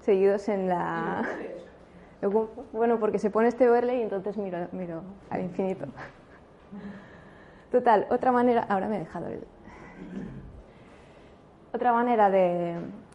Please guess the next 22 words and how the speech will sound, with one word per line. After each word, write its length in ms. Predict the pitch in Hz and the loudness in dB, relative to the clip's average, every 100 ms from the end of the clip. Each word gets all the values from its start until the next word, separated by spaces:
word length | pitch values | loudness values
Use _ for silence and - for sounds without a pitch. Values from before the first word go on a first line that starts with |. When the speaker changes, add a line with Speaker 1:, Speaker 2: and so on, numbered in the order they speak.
| - | -8
Speaker 1:
de 120 | 196 196 | -4 -2
controlar 320 | 190 180 190 | -2 -2 0
el 100 | 208 | 2
tiempo 240 | 233 226 | 2 0
con 120 | 208 202 | -2 0
JavaScript, 460 | 190 185 190 170 | 0 -2 -6 -8
que 80 | 170 | -8
es 180 | 160 - | -10 -8
mucho 240 | 208 208 | -6 -2
más 160 | 208 202 | -4 -4
fiable, 380 | 208 208 190 - - - - - - - - - - - - - - - - - - - - | 0 0 0 -4 -14 -20 -20 -20 -20 -20 -20 -20 -20 -20 -20 -20 -20 -20 -20 -20 -20 -20 -8
es, 480 | 202 202 208 - - - - - - - 208 202 - - - - - - - - - - - | -4 -4 -6 -12 -20 -20 -20 -20 -20 -20 -20 -20 -20 -20 -20 -20 -20 -20 -20 -20 -20 -20 -18
ahora 140 | 190 | -16
no 80 | 190 | -14
me 120 | 185 | -14
va 120 | - - | -14 -16
esto, 260 | - - - - - - - - - - | -18 -20 -20 -20 -20 -20 -20 -20 -20 -18
se 80 | - | -8
ha 20 | |
roto 240 | 269 - 214 | -8 -6 -8
todo. 280 | - - - - - - - - - - - - - - - - - - - - - - - - - | -8 -10 -12 -20 -20 -20 -20 -20 -20 -20 -20 -20 -20 -20 -20 -20 -20 -20 -20 -20 -20 -20 -20 -20 -16
Ahora. 140 | 185 | -16